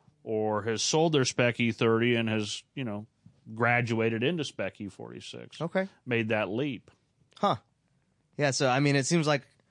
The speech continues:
Speaker 2: for the most part, a lot of them are dedicated B M W wheel-to-wheel guys. You know, that kinda like to stay with, with
Speaker 1: For
Speaker 2: the
Speaker 1: sure.
Speaker 2: brand. Um, they just wanted something that was a little bit faster.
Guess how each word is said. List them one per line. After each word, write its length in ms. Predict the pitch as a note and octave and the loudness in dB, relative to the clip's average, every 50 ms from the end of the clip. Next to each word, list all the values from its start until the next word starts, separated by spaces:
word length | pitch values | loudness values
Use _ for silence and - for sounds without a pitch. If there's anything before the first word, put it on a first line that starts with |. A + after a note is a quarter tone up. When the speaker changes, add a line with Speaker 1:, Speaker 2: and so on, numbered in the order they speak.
| _ _ _ _ _ _ _ _ | _ _ _ _ _ _ _ _
Speaker 2:
for 100 | - - D3 | -4 -2 0
the 80 | C#3 | 2
most 280 | C3+ C#3+ C#3+ D#3 D#3 - | 4 4 4 4 2 2
part, 280 | - C#3+ B2 A#2 A2+ A#2 | 0 2 2 4 4 2
a 60 | A2 | 2
lot 220 | A2+ B2 A#2+ A#2+ | 2 2 2 2
of 120 | A#2+ A#2 A#2 | 2 2 0
them 200 | B2 A#2 A#2 A#2 | 0 2 2 2
are 340 | A2+ A2 A2 A2 A2 A2 | 2 2 2 2 2 0
dedicated 960 | A#2 A#2 A#2 A2+ C3+ B2+ B2 B2+ B2 - D3 C#3 B2+ A#2 A#2 A2+ A2 A#2 A#2 A#2 - _ _ _ _ _ _ _ _ - | 0 -2 -2 0 2 2 2 2 0 0 0 0 2 2 2 0 -2 -4 -8 -16 -18 _ _ _ _ _ _ _ _ 0
B 120 | C#3 C#3 | 2 2
M 100 | C3+ C3 | 2 2
W 460 | B2 C3 B2 B2 A#2+ A#2+ A#2+ A#2 A#2 A2+ | 2 2 2 2 2 0 0 0 0 0
wheel-to-wheel 520 | A2 B2 A#2+ A2+ G#2+ A2 B2 C3 C3+ C3 | 0 0 0 0 0 0 2 2 2 2
guys. 520 | A2+ G#2+ F#2+ F#2 F2+ F2+ G2+ B2+ C3 - - _ _ _ _ _ | 2 0 0 0 -2 -2 -4 -6 -8 -12 -14 _ _ _ _ _
You 80 | - G2 | -8 -6
know, 120 | F#2 G2 | -4 -2
that 180 | G#2+ A2 A2 - | -2 -4 -4 -4
kinda 200 | - A#2+ A#2 A#2 | -4 -4 -2 0
like 160 | A2+ A2+ G#2+ | -2 -2 -4
to 80 | A#2 | -6
stay 260 | A2 - B2 A2+ A2+ A2+ | -6 -4 -2 0 0 2
with, 260 | A2+ A2+ A2+ - - C#3 | 0 -2 -2 -6 -8 -8
with 140 | B2 B2+ | -4 0
Speaker 1:
For 60 | - C3+ | 2 2
Speaker 2:
the 20 | B2 | 2
Speaker 1:
sure. 140 | B2 B2+ A2+ A2 A2 | 4 4 4 4 4
Speaker 2:
brand. 220 | - A2 A#2+ C#3 C#3 _ _ - - _ _ _ - | 2 2 0 -4 -8 _ _ -20 -20 _ _ _ -12
Um, 440 | - F#2 G2 G2 G2+ G2+ G2+ G#2 A2 | -8 -4 -2 -2 0 0 0 0 0
they 100 | B2 B2+ | 0 0
just 160 | C3 C3 - | 0 0 0
wanted 220 | C#3 C3+ C3 B2 | 0 0 0 0
something 320 | - C#3 B2+ A#2 C3 C3 C3+ | 0 -2 0 0 0 0 2
that 100 | C3 A#2 | 2 0
was 180 | A#2+ A#2+ A#2 | 0 -2 -2
a 60 | B2 | -2
little 220 | A#2 A2+ A#2 A2+ A2 | -2 0 0 -2 -2
bit 120 | A#2+ A2+ - | -2 -4 -2
faster. 540 | - E3 A2+ A2+ A2+ - B2+ B2 C#3 E3 | 0 0 0 0 0 -2 -4 -4 -4 -6